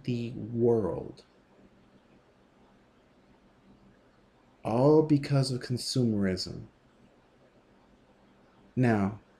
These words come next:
I gotta turn the channel a little bit to the black people. Hey, y'all. Hey, auntie.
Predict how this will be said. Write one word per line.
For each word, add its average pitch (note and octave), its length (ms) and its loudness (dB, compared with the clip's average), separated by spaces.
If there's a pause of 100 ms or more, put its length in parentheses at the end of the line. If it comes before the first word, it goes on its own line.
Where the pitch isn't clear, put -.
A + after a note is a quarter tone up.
(120)
I A2+ 60 -6
gotta F#2+ 400 -4 (2000)
turn C3+ 840 0 (240)
the A2+ 80 -6
channel C#3 580 0
a - 20 -2
little G2+ 280 -2
bit G#2 280 -6 (360)
to - 120 -4
the G2 120 0
black A2+ 340 2
people. - 380 -8 (1600)
Hey, F#2+ 200 0
y'all. G2+ 440 -2 (520)
Hey, G2 260 -6
auntie. G2 580 -4